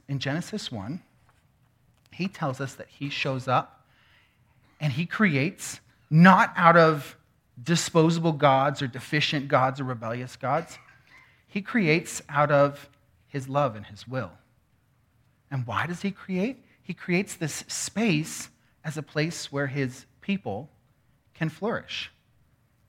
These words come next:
Not where they can slave for him, where they can flourish. It's a seven-day process.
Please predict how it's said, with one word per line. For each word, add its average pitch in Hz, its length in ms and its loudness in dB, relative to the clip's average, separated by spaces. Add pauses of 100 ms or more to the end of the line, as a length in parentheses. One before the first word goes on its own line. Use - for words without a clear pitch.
(280)
Not 196 320 6
where 214 120 6
they 190 100 6
can 165 160 2
slave 165 320 -4
for - 140 -16
him, 170 380 -4 (1040)
where 160 240 2
they 165 120 -2
can 139 160 -8
flourish. - 720 -6 (1400)
It's - 80 -16
a 139 40 -8
seven-day 170 520 6
process. 160 840 0